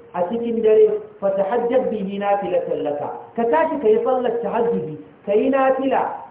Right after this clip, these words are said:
wata ibada ya zama ƙari akan ibadar ta na dole,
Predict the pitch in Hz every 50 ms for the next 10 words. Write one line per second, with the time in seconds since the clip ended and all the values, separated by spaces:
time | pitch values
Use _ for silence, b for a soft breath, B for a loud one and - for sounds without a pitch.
0 | - - 175 220 254 262 294 269 - 254 220 226 233 240 247 240 240 208 185 180
1 | 180 220 226 240 247 247 - 262 294 311 320 311 - 269 - 196 208 - 262 262
2 | 233 - 220 214 220 240 247 240 240 233 226 233 233 208 214 220 220 220 220 214
3 | 214 - - 214 220 220 220 208 -